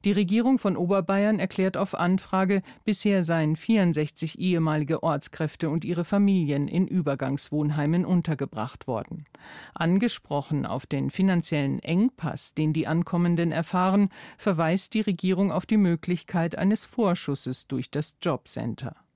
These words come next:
Das klingt nach einem geordneten Verfahren. Doch nicht überall funktioniert das. Das musste Silvia Huber erfahren, die sich in Donauwörth ehrenamtlich um Geflüchtete kümmert.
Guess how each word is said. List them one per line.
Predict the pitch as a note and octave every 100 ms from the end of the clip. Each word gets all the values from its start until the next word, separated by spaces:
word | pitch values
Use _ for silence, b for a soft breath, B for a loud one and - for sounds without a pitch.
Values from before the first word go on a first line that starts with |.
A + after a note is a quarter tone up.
| _ _ _ -
Das | E3
klingt | - G3 F#3+ -
nach | E3
einem | E3 F3 F3+
geordneten | F3 C#3+ C3 - A2+ - D3+
Verfahren. | E3+ - F3+ C#3 B2+ D#3 - B B B B -
Doch | G3+
nicht | A3+ -
überall | G3+ F3+ E3+ D3+ D#3
funktioniert | - F3+ - G3 G#3 F#3 -
das. | - - - B B B -
Das | E3 -
musste | E3+ E3+ - D#3+
Silvia | D#3 D3 C3+ D#3+ F3
Huber | A#3+ F3 D3+
erfahren, | D#3 - F3 F3 F#3 E3 B B
die | A3
sich | G3+ F3+
in | F3
Donauwörth | E3+ B3+ G3+ D#3+ D3+ D#3+ F#3+ B B
ehrenamtlich | - G3+ E3 D3+ C#3+ C#3 D3+ D3+
um | D#3+ D#3+ D3+
Geflüchtete | D#3+ G#3 F#3+ - C3+ D3
kümmert. | - C#3 C3 - -